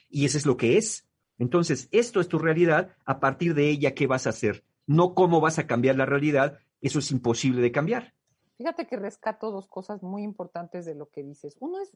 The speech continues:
Speaker 2: la distinción entre conformismo y aceptación. Es que
Speaker 1: Claro.
Speaker 2: aceptar, porque volvemos a lo que comentábamos hace rato.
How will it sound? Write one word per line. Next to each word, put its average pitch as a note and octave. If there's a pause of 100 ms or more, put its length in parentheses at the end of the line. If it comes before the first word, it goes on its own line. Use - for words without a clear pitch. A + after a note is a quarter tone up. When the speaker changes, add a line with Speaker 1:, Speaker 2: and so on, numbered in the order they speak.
(200)
Speaker 2:
la G3+
distinción G3+
entre G3+
conformismo A#3
y B3
aceptación. C3+ (800)
Es -
que -
Speaker 1:
Claro. G#4+
Speaker 2:
aceptar, - (440)
porque A3+
volvemos A3
a D4
lo A3+
que F#3
comentábamos F#3+
hace A#3
rato. F4